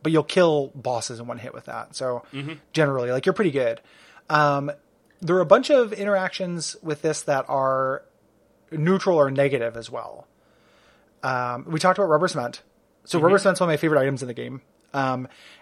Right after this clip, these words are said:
Speaker 1: and it makes tiers bounce off things. So if you hit a wall, it will bounce back at you.
Speaker 2: Yep,
Speaker 1: And it doesn't
Speaker 2: you
Speaker 1: explode
Speaker 2: will
Speaker 1: until it hits the
Speaker 2: definitely blow
Speaker 1: ground.
Speaker 2: yourself up.
Speaker 1: Yep. And it's, it's fun and difficult, uh, to do.
Speaker 2: Uh, Tammy's head,
Speaker 1: Oh
Speaker 2: uh,
Speaker 1: my
Speaker 2: will
Speaker 1: goodness.
Speaker 2: just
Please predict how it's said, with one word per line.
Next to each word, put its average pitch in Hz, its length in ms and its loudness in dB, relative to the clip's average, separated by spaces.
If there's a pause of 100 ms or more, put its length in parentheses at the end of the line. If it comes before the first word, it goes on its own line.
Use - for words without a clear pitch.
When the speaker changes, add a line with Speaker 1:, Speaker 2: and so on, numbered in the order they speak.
Speaker 1:
and 147 380 0
it 170 240 0
makes 151 300 0 (120)
tiers 156 220 0
bounce 139 240 2
off 117 180 -2
things. - 540 -14 (380)
So 151 180 -2
if 147 120 -2
you 151 60 -2
hit 151 100 -2
a 185 60 2
wall, 220 300 4
it 147 80 4
will 139 100 6
bounce 143 240 4
back 123 220 -2
at 123 200 -4
you. - 240 -14 (400)
Speaker 2:
Yep, 117 200 2
Speaker 1:
And 139 80 0
it 135 60 -4
doesn't 151 180 4
Speaker 2:
you 165 40 4
Speaker 1:
explode 165 140 2
Speaker 2:
will 156 80 6
Speaker 1:
until 151 160 4
it - 40 2
hits 139 100 2
the 135 60 -2
Speaker 2:
definitely 131 180 -4
blow 120 100 0
Speaker 1:
ground. 110 100 -2
Speaker 2:
yourself 104 300 -8
up. 85 120 -18 (100)
Speaker 1:
Yep. - 240 2 (220)
And 143 120 0
it's, 135 200 -4
it's 151 200 -8
fun 170 300 2
and 139 220 -2
difficult, - 380 -8 (880)
uh, 123 180 -6
to - 100 -8
do. 131 60 0
Speaker 2:
Uh, 151 340 6 (240)
Tammy's 262 400 0
head, 165 300 2 (500)
Speaker 1:
Oh 156 60 -2
Speaker 2:
uh, - 20 2
Speaker 1:
my 139 200 6
Speaker 2:
will 131 40 -4
Speaker 1:
goodness. 131 240 -2
Speaker 2:
just 139 320 -4